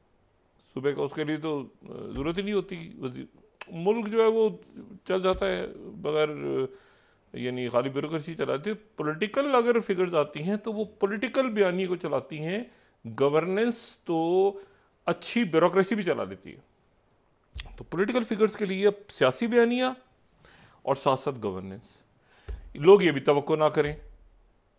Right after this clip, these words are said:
रियलिस्टिक होके कि भाई दूध शहर, शहद की नहरें बहने लगेंगी या वो जो सारी बातें की हैं उन्होंने वो उसी तरह से पूरी होंगी। लेकिन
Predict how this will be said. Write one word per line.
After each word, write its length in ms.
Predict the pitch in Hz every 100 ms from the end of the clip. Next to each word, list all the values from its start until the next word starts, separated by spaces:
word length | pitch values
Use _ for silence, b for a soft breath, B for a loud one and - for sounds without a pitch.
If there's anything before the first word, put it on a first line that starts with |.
| _ _ _ -
रियलिस्टिक 480 | 127 135 135 160 139
होके 320 | 135 135 131
कि 480 | - _ _ _ 117
भाई 420 | 117 127 120 - _ _ - -
दूध 260 | 120 123 -
शहर, 300 | 123 117 117 _
शहद 180 | 117 110
की 120 | 123
नहरें 280 | 107 104 120
बहने 220 | 117 120
लगेंगी 460 | 110 104 107 110 131
या 40 |
वो 100 | 131
जो 120 | 131
सारी 320 | 135 131 131 143
बातें 380 | 135 139 131
की 160 | 123 120
हैं 80 | 127
उन्होंने 300 | 120 120 120
वो 140 | 123
उसी 180 | 120 120
तरह 180 | 123 123
से 100 | 120
पूरी 260 | 120 117
होंगी। 280 | 117 117 110 95 -
लेकिन 460 | 117 196 254 165